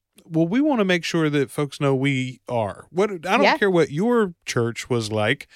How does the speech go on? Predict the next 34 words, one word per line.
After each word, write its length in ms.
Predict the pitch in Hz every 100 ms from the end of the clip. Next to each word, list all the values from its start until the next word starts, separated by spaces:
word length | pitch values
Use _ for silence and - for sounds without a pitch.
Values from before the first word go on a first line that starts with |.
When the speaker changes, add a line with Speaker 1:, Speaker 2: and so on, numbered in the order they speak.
| - - _ _ -
Speaker 2:
Yeah. 160 | 185
Speaker 1:
The 80 | 185
one 500 | 180 214 214 202 190
that's 280 | 190 175 -
here, 280 | 208 240 240
the 100 | 190
one 180 | 196 196
that 80 |
we 160 | 180 220
are, 200 | 226 233
the 100 | 202
one 140 | 180 190
that 80 |
we're 200 | 170 208
meeting 460 | 196 185 196 208 214
with 160 | 214 208
on 160 | 208
Sunday, 460 | 196 214 214 208 202 _ - - -
everybody's 480 | 196 208 165 139 123
welcome 300 | 120 - 104
here. 220 | 110 98 - -
And 160 | 143 147
I 60 | 180
think 260 | 214 180
that 160 | 170 156
is 240 | 135 131 -
an 100 | 120
amazing 640 | 117 123 160 139 117 104 98 _ _ _ _ -
benefit 680 | 143 113 165 170 - 98 - -
of 160 | 123 104
it. 220 | 90 - - - -
Speaker 2:
Yeah, 160 | -
Speaker 1:
Uh, 20 |
Speaker 2:
yeah. 80 | 240